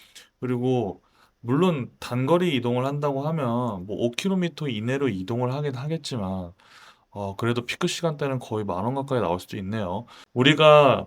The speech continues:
이동을 한 군데 두 군데만 하는 게 아니라 마트도 갈 수도 있고 뭐 맛있는 것도 먹고 좋은 것도 보러 다니고 하면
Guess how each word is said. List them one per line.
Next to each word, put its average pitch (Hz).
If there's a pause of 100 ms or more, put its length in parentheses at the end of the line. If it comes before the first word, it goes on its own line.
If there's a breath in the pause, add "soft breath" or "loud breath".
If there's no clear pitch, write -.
이동을 156
한 202
군데 202
두 120
군데만 127
하는 131
게 120
아니라 92
마트도 113
갈 110
수도 95
있고 101
뭐 92
맛있는 104
것도 104
먹고 104
좋은 107
것도 98
보러 117
다니고 113
하면 139